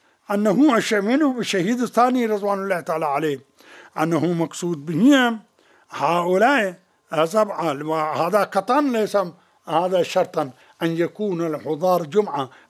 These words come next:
قاضي ومدعي ومدعى عليه وشاهدان وهذا، فمعنى ذلك لا خصوصية للإمام. والإمام ون-، وهؤلاء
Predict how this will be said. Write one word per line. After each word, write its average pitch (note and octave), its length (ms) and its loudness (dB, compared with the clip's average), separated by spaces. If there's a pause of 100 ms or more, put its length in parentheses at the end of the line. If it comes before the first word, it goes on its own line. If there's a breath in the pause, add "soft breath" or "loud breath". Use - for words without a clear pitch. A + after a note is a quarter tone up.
قاضي D#3+ 420 4
ومدعي D#3 680 0
ومدعى E3 520 -2
عليه E3+ 380 0 (180 loud breath)
وشاهدان G#3+ 720 2
وهذا، B2 420 -8 (400 soft breath)
فمعنى G3 380 2
ذلك G#3+ 580 0 (220 loud breath)
لا A#3+ 240 4
خصوصية B3 1040 -6 (420)
للإمام. C#3 480 -8 (760 soft breath)
والإمام D#3 1000 2
ون-، F3+ 300 -2
وهؤلاء F3+ 760 2